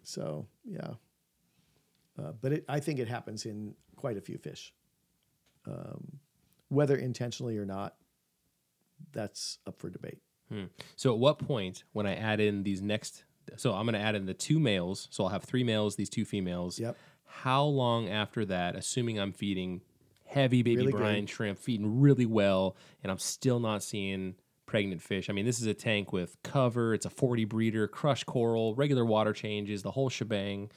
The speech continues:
Speaker 2: Temp's about seventy-five, seventy-six.
Speaker 1: So isn't the gestation period about thirty-five days or so?
Speaker 2: I'm shrugging my shoulders right now.
Speaker 1: And I haven't stu-, studied them in a,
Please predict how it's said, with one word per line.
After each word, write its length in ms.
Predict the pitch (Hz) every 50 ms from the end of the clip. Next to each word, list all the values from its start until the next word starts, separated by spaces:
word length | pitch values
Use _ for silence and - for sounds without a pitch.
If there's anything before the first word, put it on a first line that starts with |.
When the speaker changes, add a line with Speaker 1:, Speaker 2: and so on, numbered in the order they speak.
| - - - _ -
Speaker 2:
Temp's 320 | - - 127 120 113 - -
about 220 | 107 107 95 - -
seventy-five, 1040 | - 131 120 117 117 117 107 - - - - 110 104 104 107 110 110 110 113 104
seventy-six. 600 | - - 110 107 101 - - 110 107 110 - - - - -
Speaker 1:
So 460 | - - - - 165 160 160 151 143 -
isn't 320 | - 180 175 202 185 165 135
the 80 | 139 123
gestation 600 | 131 151 139 - - - 156 160 - - 160 131
period 260 | - 139 143 143 135
about 340 | 131 113 123 120 117 - - _ _ _ _ _ _ _ _ _ -
thirty-five 580 | - 147 135 135 139 131 - 143 131 127 123 120
days 240 | 127 123 135 131 143
or 60 | 131
so? 340 | - 135 139 135 135 131 - _ _ _ _ _ _ _ _ _ _ _ _ _ _ _ _ _ _ _ _ _ _ _ _ _ _ _ _ -
Speaker 2:
I'm 100 | 101 90
shrugging 440 | - - - - 90 87 - - 98
my 100 | - - -
shoulders 440 | - - - - - - 120 -
right 140 | - - -
now. 180 | - - - - _ _ _ _ _ _ _ _ _ _ _ _ _ _ _ -
Speaker 1:
And 220 | 143 139 131 120 - -
I 120 | 120 135
haven't 200 | 131 120 117 - -
stu-, 140 | - - - _ _ _ _ _ -
studied 360 | - - - 160 135 123 120
them 180 | 113 117 113 113
in 80 | 107 104
a, 100 | 104